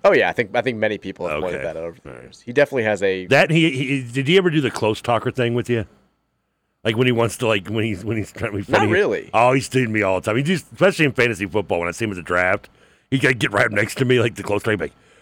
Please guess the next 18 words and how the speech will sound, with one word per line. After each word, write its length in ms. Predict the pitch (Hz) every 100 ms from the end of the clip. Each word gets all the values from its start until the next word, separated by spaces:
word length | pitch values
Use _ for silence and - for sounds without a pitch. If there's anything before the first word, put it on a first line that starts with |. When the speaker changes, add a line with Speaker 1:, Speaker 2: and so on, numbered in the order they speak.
| _ _
Speaker 2:
"Can 100 | -
you 60 | 87
please, 180 | 92 82
guys, 180 | 67 -
trade 180 | 90
me 60 | 67
Stephon 300 | - 76 -
Diggs? 320 | 64 65 - _
Can 80 | -
you 60 | 104
believe 200 | 71 73
it? 80 | 107
Can 100 | 87
you 60 |
believe 200 | 80 87
it?" 80 | 95
I'm 80 | 87
like, 260 | 80 78